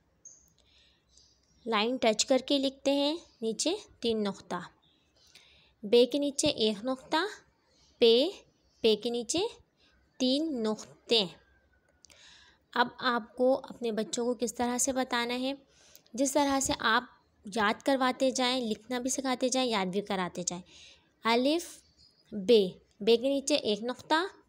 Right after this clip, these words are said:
पे के नीचे तीन नुक्ते। ठीक उसी तरह से आपने, जैसे आपने बे बताया है,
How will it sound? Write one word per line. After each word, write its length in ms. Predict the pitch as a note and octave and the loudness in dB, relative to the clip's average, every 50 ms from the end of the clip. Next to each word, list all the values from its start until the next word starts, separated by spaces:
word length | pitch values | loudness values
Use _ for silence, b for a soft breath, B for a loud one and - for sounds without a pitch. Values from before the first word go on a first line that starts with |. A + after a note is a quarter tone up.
| _ | _
पे 120 | - A3 A3 | 0 0 0
के 140 | A3 B3 A#3+ | 0 -2 -6
नीचे 300 | A#3+ A3+ - D#4 E4+ F4 | -4 -4 -2 -4 -4 -4
तीन 340 | - _ - B3 A#3 G#3+ | -6 _ -4 -4 -2 -2
नुक्ते। 440 | G3+ G3+ G3 G3 - - F#3+ F3 E3+ - _ _ B B B B B B B B B B B B B B | -2 -4 -4 -6 -8 -8 -8 -8 -8 -12 _ _ B B B B B B B B B B B B B B
ठीक 260 | - C4+ D4+ D4 C#4+ - | 0 2 2 2 2 -2
उसी 320 | C4 B3 - - D4 D4 | -4 -4 -2 -2 -2 0
तरह 280 | D4 C#4+ C4+ C4 B3+ B3+ | 0 0 0 0 0 0
से 140 | - C#4+ | 0 0
आपने, 400 | C4 A3+ A3+ A3+ - - B3+ B3+ | 2 2 2 0 0 -2 -4 -2
जैसे 280 | A#3+ A#3 A3 A3 - A#3+ | 0 0 0 0 0 0
आपने 260 | G#3+ G#3 - A#3 A3+ | 0 -2 -2 -6 -6
बे 260 | G#3 F#3 G#3+ G#3 A3+ | -2 0 2 2 2
बताया 400 | A3 A#3+ A#3+ - A#3+ A#3 A#3 A#3 | 2 0 -2 -2 0 0 0 0
है, 200 | A#3+ B3 B3+ C#4 | 0 -2 -2 -4